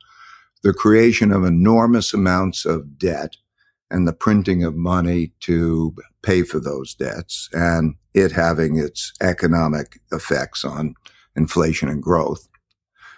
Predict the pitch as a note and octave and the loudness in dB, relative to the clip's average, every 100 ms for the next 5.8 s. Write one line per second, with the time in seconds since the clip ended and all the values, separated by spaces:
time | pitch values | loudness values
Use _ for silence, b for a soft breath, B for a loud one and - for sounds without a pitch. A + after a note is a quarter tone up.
0 | B - - B2+ A#2+ - A2+ G2+ - - | B -6 0 2 2 2 2 2 0 0
1 | G2 F#2 F#2 F2 - _ _ _ A#2+ C3 | 2 2 -2 -6 -12 _ _ _ 0 2
2 | C3 - A#2+ G#2+ F#2+ F2+ - G2 F2+ F2 | 0 0 2 2 2 -2 -4 -2 0 0
3 | - - C2+ - - - _ b b b | -4 -6 -6 -10 -14 -16 _ b b b
4 | b b - F2+ F2 F2 E2+ E2 G2 _ | b b -4 0 0 0 -2 -4 -8 _
5 | _ - G2+ F#2+ F#2 F2 F2 | _ 0 2 4 2 0 0